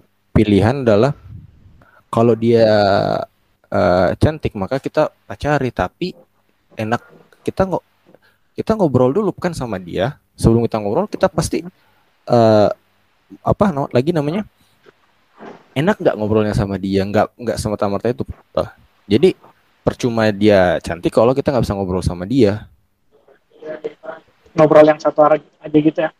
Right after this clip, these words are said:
Speaker 1: Eh,
Speaker 2: Yang lu
Speaker 1: dia kan
Speaker 2: nanya
Speaker 1: sekedar
Speaker 2: ini,
Speaker 1: ngobrol.
Speaker 2: lu juga yang jawab.
Speaker 1: Benar.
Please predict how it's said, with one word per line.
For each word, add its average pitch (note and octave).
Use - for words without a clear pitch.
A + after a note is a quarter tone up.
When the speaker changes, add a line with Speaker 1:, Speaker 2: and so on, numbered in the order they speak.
Speaker 1:
Eh, A2
Speaker 2:
Yang -
lu D3+
Speaker 1:
dia D3+
kan G#3+
Speaker 2:
nanya -
Speaker 1:
sekedar D#3+
Speaker 2:
ini, G3+
Speaker 1:
ngobrol. -
Speaker 2:
lu D#3
juga F3+
yang C#3+
jawab. B2+
Speaker 1:
Benar. -